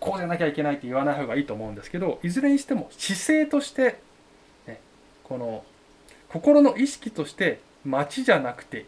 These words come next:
行く姿勢っていうのが、やっぱり必要なんですよね。で、えー、これが、まあ、この、この、この世の人たちとの摩擦の原因になるわけさ。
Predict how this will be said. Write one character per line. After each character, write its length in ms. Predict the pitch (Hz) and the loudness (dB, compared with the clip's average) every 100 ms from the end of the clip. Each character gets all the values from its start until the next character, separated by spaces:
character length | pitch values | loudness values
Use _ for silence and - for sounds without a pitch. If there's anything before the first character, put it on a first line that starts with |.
| - | -8
行 140 | 151 | -8
く 140 | - 247 | -2 -2
姿 240 | - 220 | -2 0
勢 120 | 220 | 2
っ 20 | 214 | 2
て 160 | 214 | 0
い 20 | 202 | -2
う 40 | |
の 100 | 123 | -2
が、 260 | 113 110 - - - - - | -4 -6 -8 -16 -20 -20 -12
や 60 | |
っ 40 | 127 | -6
ぱ 100 | 127 | -4
り 160 | 110 92 - - - - | -6 -12 -20 -20 -20 -20
必 260 | - - 175 | -18 -4 2
要 140 | 160 | 4
な 120 | 151 | 4
ん 80 | 123 | 2
で 80 | 95 | -2
す 60 | - | -16
よ 100 | 107 | -8
ね。 200 | 165 180 _ - _ - - - - | -8 -8 _ -20 _ -20 -20 -20 -8
で、 300 | 151 175 - - - - - - - - - | 2 4 4 -2 -20 -20 -20 -20 -20 -18 -8
え 640 | 123 120 120 117 113 110 | -4 -4 -4 -4 -6 -8
ー、 40 | - | -10
こ 220 | - 165 | -6 -4
れ 160 | 170 180 | -4 -8
が、 160 | 180 415 480 | -6 -2 0
ま 180 | 330 180 | 4 4
あ、 40 | 143 | 4
こ 120 | 139 | -2
の、 140 | 127 117 113 - - | -6 -8 -12 -18 -16
こ 100 | - | -6
の、 140 | 135 131 | -6 -4
こ 180 | - 160 | 0 2
の 140 | 160 | 4
世 160 | 156 151 | 4 2
の 140 | 147 | 0
人 140 | 143 | -4
た 140 | - 123 | -8 -8
ち 100 | - | -6
と 60 | |
の 100 | 135 110 | -8 -6
摩 180 | 110 | -4
擦 320 | 139 180 180 180 | 0 2 2 2
の 160 | 165 | 2
原 160 | 143 151 | 2 2
因 100 | 156 | 2
に 40 | |
な 120 | 139 190 | 4 4
る 40 | |
わ 100 | 202 | 4
け 60 | - | 0
さ。 200 | 117 | -10